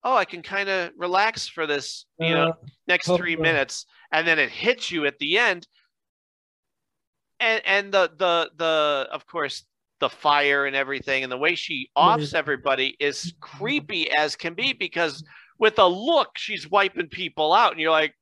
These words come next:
Speaker 1: "They kinda deserve it, but not everybody deserved it."
Speaker 2: Sissy Spacek was amazing. Let's look, let's look at who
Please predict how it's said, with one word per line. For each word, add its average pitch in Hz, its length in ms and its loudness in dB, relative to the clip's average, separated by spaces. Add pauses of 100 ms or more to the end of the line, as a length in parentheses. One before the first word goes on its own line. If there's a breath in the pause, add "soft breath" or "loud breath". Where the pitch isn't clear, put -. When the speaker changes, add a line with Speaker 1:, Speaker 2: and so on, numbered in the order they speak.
(260)
Speaker 1:
"They 175 120 -4
kinda 240 360 -2
deserve 208 460 0
it, 220 120 0
but 233 200 -8
not 226 220 2
everybody 117 500 -4
deserved 110 560 -4
it." 107 140 -2 (420)
Speaker 2:
Sissy 196 400 -6
Spacek 170 420 -6
was 160 160 -4
amazing. 165 400 2
Let's 208 260 -2
look, 240 320 2
let's 302 280 -4
look 269 240 2
at 240 100 -2
who 240 380 0